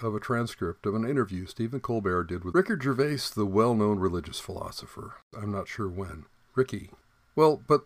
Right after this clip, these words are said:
science is constantly proved all of the time. You see, if we take something like any fiction, any holy book, and any other fiction and destroyed it,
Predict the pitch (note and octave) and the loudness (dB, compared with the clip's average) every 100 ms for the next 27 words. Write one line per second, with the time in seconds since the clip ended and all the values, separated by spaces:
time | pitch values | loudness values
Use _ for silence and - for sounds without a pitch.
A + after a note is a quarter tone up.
0 | _ - - G3 G3+ C#3 B2+ - - F#3 | _ -4 4 6 6 0 -4 -4 -2 -2
1 | E3+ - A#2 A2 - B2+ A#2 G#2+ G2+ G2 | -2 -4 -6 -4 0 0 0 0 0 -2
2 | G#2+ E3+ E3 F#2 F#2+ - - A2 - C#3+ | -4 -2 -2 -4 -10 -16 -10 -8 -2 0
3 | C#3+ C#3 - - B2+ D#3 F#3 F#3+ - D3 | 0 -2 -6 -4 -2 0 2 0 0 0
4 | C#3+ B2 B2+ A#2 G#2+ G#2 _ _ C3 C#3 | 2 2 2 2 0 -2 _ _ 0 0
5 | - G2+ - F#2+ G#2+ - - C#3 D#3 B2+ | -2 -6 -6 -10 -12 -18 -4 -2 2 4
6 | B2+ G2 G2 F2+ - - _ _ _ _ | 4 4 -4 -10 -14 -20 _ _ _ _
7 | - D3 F3+ D#3 B2+ B2+ F#2 - G#2+ G#2 | -2 2 4 6 4 2 -4 -6 -6 -4
8 | G#2 - D#3 D3 G2 | -4 0 4 4 2